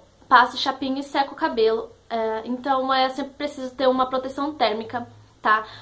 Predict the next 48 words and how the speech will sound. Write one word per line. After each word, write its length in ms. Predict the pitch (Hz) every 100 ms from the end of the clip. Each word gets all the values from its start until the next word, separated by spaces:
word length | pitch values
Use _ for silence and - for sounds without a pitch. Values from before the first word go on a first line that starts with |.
| -
Pelo 140 | 320 320
menos 220 | 320 320
por 100 | 349
enquanto, 380 | 359 330 294 302
até, 160 | 277
até 640 | 247 240 233 - 233 220 226 -
que 80 |
meu 100 | 240
cabelo 360 | 233 226 226 220
cresça, 420 | - 233 240 285
né? 120 | 247
Quando 160 | 240 233
meu 80 | 226
cabelo 240 | 220 226
crescer, 260 | 220 220 233
acho 140 | 220
que 60 | 247
eu 60 |
vou 140 | 226 226
me 100 | 226
li-, 180 | 240 233
me 120 | 233
livrar 240 | 233 226
um 60 | 220
pouco 240 | 226 220
da 80 | 214
chapinha 340 | 214 - 220
do 60 | 214
secador, 500 | 226 - 220 214 247 - - -
deixar 240 | 202 226
ele 100 | 220
natural 460 | 220 226 226 214 220
mesmo. 320 | 226 226 247 - - - - -
Sim, 180 | - 240
porque 200 | 254 294
meu 100 | 302
cabelo, 280 | 320 269 294
ele 100 | 285
não 100 | 285
é 60 |
cacheado 560 | 302 311 - 262 269 269
e 80 | 262
nem 440 | 254 254 269 262
coisado, 500 | 254 262 208 202 214
ele 140 | 220 220
é 300 | 220 214 -
mistureba 540 | 233 - 247 208 214
de 300 | 214 214 214